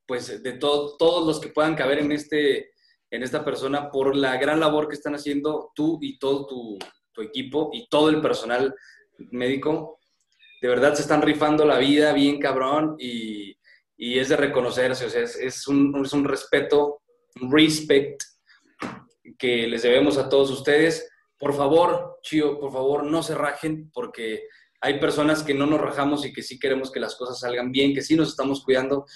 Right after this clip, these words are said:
y que sí estamos cuidando a las personas que nos rodean. A pesar de que nos tachen de mamones, de exagerados y de groseros.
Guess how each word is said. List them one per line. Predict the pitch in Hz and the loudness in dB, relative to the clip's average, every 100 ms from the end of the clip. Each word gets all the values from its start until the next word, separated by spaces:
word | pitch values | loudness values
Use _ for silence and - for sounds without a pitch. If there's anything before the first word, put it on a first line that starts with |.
| - _ - | -20 _ -14
y | - | -10
que | 120 | -4
sí | 127 | -4
estamos | 131 139 139 | -2 -4 0
cuidando | 131 123 123 | 2 2 2
a | |
las | 120 - | 0 -2
personas | 107 117 123 123 | -6 -4 -6 -4
que | 113 | -6
nos | 107 | -4
rodean. | 101 107 107 - - - - | -4 -2 -2 -6 -14 -18 -2
A | 151 175 175 175 | 4 6 4 4
pesar | 175 160 - 185 190 - - - _ | 6 6 6 4 4 4 0 -8 _
de | 127 139 | -4 0
que | 131 | 0
nos | 127 - | 0 0
tachen | 151 170 156 | -2 0 0
de | 139 | 0
mamones, | 120 113 139 165 208 - - - _ _ _ _ 127 | 0 -2 0 0 0 -4 -10 -20 _ _ _ _ -2
de | 135 | -2
exagerados | 135 - 127 - 117 139 151 220 - - _ _ _ _ _ - | -2 -4 -4 -4 -2 2 2 2 -4 -14 _ _ _ _ _ -14
y | 135 131 | -10 -6
de | 123 117 117 113 113 | -4 -4 -4 -4 -2
groseros. | 127 123 - 139 131 120 - - _ | -2 0 0 0 0 -4 -8 -18 _